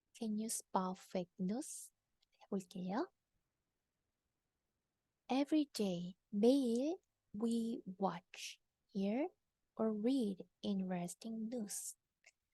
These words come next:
우리는 보고, 듣고, 읽습니다. 흥미로운 뉴스를, 기사를, 뉴스가 흥미롭게 하는지,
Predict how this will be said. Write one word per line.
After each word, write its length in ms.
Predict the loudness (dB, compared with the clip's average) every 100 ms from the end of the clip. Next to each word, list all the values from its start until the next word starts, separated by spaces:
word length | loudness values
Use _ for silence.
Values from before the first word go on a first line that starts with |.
| _ _ _
우리는 580 | -2 -2 0 -2 -4 -10 _ -2
보고, 680 | -2 2 4 4 2 0 _ _ _ _ _ _ -4
듣고, 760 | -4 _ _ _ -6 -6 -10 -18 -8
읽습니다. 1160 | -4 -4 -4 -8 -6 -4 0 2 2 2 0 -4 _ _ _ _ _ _ _ _ _ _ _ _ _ _ -10
흥미로운 1040 | -6 -4 -2 -4 -4 -4 -4 -2 -2 -4 -8 _ _ _ _ _ _ _ -4
뉴스를, 600 | -4 -4 -6 -2 -2 -4 -8 _ _ -12
기사를, 600 | -8 -6 -6 -6 -6 -8 _ _ _ _ _ _ _ _ _ _ _ _ _ _ _ _
뉴스가 680 | -8 -6 -8 -4 0 2 0
흥미롭게 500 | -2 -4 -4 -2 -4
하는지, 580 | -2 -8 -8 -2 -2